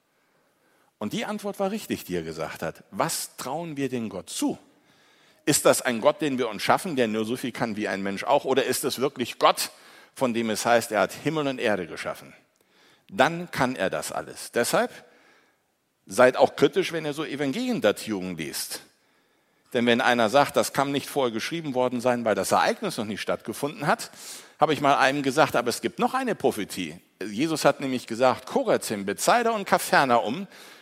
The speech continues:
wird es schlimmer ergehen als Sidon und Tyrus. Das war so St. Pauli und Moulin Rouge in einem Topf zusammen.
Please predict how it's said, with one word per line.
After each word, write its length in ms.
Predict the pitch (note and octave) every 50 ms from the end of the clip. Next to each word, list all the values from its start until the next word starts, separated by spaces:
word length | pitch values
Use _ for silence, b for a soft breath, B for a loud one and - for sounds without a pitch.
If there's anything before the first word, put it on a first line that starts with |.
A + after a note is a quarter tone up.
| B B
wird 160 | - C3 B2+
es 100 | C3+ A#2+
schlimmer 280 | - - F#3 A3+ A#3 A3+
ergehen 360 | G#3+ F#3 F3 D#3 F3 E3+ F3
als 140 | D#3 C3 G#2+
Sidon 300 | A#2+ D#3+ F3 F3+ F3 E3
und 100 | D3+ C3+
Tyrus. 320 | - - C#3 A2+ F#2+ F2+
Das 180 | - C3 A#2 A#2
war 120 | C#3+ C3+
so 100 | B2+ C#3
St. 260 | A2 C3 B2+ B2+ A2+ -
Pauli 360 | - C#3 C#3+ D3+ D3 C#3+ C#3+
und 160 | B2+ B2 B2+
Moulin 300 | B2+ C3+ C3 C3+ B2+ A#2+
Rouge 260 | A#2 C#3 D#3 C3+ B2+
in 40 | B2
einem 200 | A#2+ B2 A#2+ A2+
Topf 200 | - B2 - -
zusammen. 440 | - - G2 E2+ F2+ D#2+ D#2+ - -